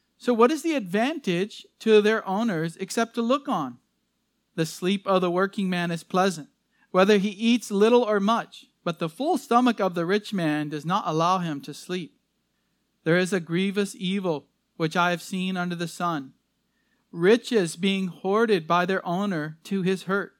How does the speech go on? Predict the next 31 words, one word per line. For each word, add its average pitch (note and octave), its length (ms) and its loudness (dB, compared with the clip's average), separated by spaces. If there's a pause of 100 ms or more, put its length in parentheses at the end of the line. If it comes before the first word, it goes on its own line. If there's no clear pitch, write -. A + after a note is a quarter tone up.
(460)
When G#3+ 100 2
those A#3+ 240 4
riches A3 400 -2
were F3 140 0
lost G#3 400 2
through E3+ 140 -2
a C#3+ 40 -2
bad F3+ 320 0
investment, F#3+ 720 -4 (420)
and E3+ 140 0
he G#3+ 60 2
had G#3 140 0
fathered G3+ 400 0
a D#3 60 -2
son, A3+ 480 -4 (500)
then G3 120 2
there A#3+ 100 8
was F#3+ 180 4
nothing G3 520 -2
to F3 100 -8
support E3 420 -6
him. B2 280 -12 (800)
As E3+ 240 2
he G#3 80 0
had G3 180 0
come F3 280 0
naked G3+ 440 0
from F#3 160 -2
his C#3+ 160 -4
mother's F#3+ 420 0
womb, D#3+ 380 -6